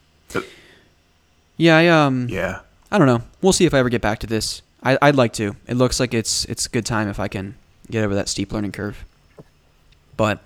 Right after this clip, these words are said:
Speaker 1: Yeah. I mean, yeah.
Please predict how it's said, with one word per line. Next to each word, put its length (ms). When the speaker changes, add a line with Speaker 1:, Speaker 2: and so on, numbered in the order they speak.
Speaker 1:
Yeah. 580
I 60
mean, 260
yeah. 320